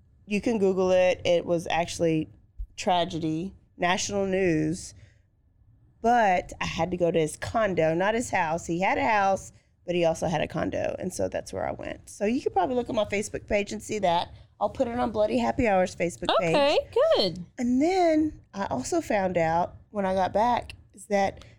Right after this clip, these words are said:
Speaker 1: Jelani Day's dad, remember we talked about in the episode?
Speaker 2: Mm-hmm.
Speaker 1: His, he was the match.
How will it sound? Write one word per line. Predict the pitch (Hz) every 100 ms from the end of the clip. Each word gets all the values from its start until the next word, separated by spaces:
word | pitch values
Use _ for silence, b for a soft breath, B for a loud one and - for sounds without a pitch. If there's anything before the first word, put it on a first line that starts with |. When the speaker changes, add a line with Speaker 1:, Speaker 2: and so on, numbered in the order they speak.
| _ -
Speaker 1:
Jelani | 190 185 180 180 185 220 240 233
Day's | 196 180 180 180 -
dad, | 170 - 208 202 165 160 175 226
remember | 185 180 180 214
we | 247 269
talked | 220 220
about | 220 214
in | 220
the | 208
episode? | - 226 220 220 214 202
Speaker 2:
Mm-hmm. | 214 262 - - 214
Speaker 1:
His, | 196 185
he | 190 202 226
was | 214 214
the | -
match. | 175 156 147 196 - - - -